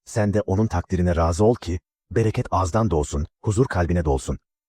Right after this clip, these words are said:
Eğer bu video sana faydalı olduysa, elhamdülillah de, beğen, yorum yap. Bir kişi daha kanaat etmeyi öğrensin.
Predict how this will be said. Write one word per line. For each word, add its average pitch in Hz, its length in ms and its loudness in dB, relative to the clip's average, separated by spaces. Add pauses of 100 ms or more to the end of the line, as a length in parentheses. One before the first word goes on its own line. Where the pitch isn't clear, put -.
(140)
Eğer 110 280 2
bu 120 120 4
video 92 200 2
sana 90 220 0
faydalı 90 340 2
olduysa, 80 420 0 (580)
elhamdülillah 104 640 2
de, - 120 -6 (260)
beğen, 85 380 0 (280)
yorum 82 280 0
yap. - 200 -8 (320)
Bir 170 100 2
kişi - 240 -2
daha 117 160 0
kanaat 95 320 0
etmeyi 98 260 0
öğrensin. 76 460 -2